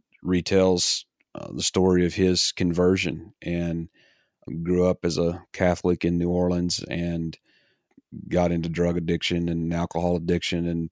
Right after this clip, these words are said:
and various things. It, it, it is just an incredible, incredible story. And I would say that he is, I f-, I felt like reading the book that he wasn't glorifying or glamorizing sin, but at the same time, he was,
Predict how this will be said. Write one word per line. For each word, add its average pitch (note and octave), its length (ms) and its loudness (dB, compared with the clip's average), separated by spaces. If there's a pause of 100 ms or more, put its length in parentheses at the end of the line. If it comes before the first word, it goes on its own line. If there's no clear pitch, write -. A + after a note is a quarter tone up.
(140)
and E2 380 -2
various F2 340 2
things. F2+ 260 0
It, G#2 340 2
it, G#2+ 80 4 (880)
it D3+ 120 4
is G#2+ 120 4
just G2 300 2
an F2 100 2
incredible, E2+ 1000 2 (240)
incredible F#2 800 2
story. D#2+ 640 -4 (260)
And F2+ 460 0
I G2+ 100 -2
would B2+ 120 2
say A#2+ 260 6
that F#2+ 240 6 (100)
he G#2 360 4
is, F2 420 4 (1200)
I G#2 40 4
f-, - 280 -4
I G2 80 4
felt - 300 4
like A#2 240 6
reading G#2 320 6
the F2 80 2
book G2 420 4
that F2 360 0 (640)
he G#2 160 0
wasn't G#2 680 4
glorifying G2+ 800 4
or F2 80 0
glamorizing F#2+ 960 4
sin, G2 560 2
but F2 160 0
at F2+ 100 0
the F2+ 80 -4
same A#2+ 320 2
time, A2+ 300 2
he A#2 100 2
was, A2 460 0